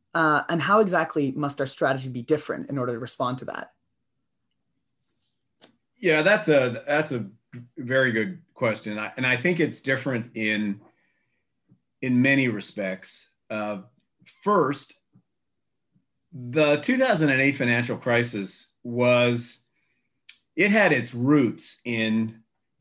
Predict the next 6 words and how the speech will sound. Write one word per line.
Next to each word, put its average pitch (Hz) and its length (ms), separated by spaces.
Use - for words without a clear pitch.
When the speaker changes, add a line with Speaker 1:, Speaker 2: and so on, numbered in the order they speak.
Speaker 2:
um, 98 560
problems, 120 600
excessive 123 500
risk-taking, 110 840
excessive 110 560
leverage, 101 640